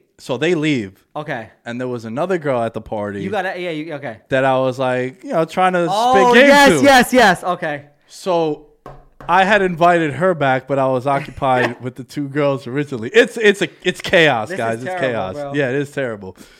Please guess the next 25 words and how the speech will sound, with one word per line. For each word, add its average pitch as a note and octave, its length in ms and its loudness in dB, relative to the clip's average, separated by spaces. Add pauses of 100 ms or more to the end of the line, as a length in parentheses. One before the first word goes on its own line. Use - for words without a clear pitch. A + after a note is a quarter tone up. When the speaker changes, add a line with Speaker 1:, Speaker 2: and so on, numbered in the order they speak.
(260)
Speaker 1:
But D3 360 -2 (680)
the D3+ 240 -6
girl F3+ 680 -4
ends D3+ 220 -6
up B2 140 -6
leaving B2 540 -8 (160)
before C3 420 -8
the A#2+ 120 -10
two D3+ 240 -10
girls G#2+ 320 -10
leave. F#2+ 280 -16 (1000)
I'm E3 360 -4 (180)
texting D3 460 -10
her, C3 160 -4
hitting B2 240 -8
her A#2 100 -6
up. A#2 140 -8
I'm G#2+ 100 -14
like, G#2+ 180 -16
"Yo, D3 280 -6
come B2+ 280 -12
back." C#3 560 -4
Speaker 2:
None F#3 180 -10
of C4 100 -6
us. C#4 200 -2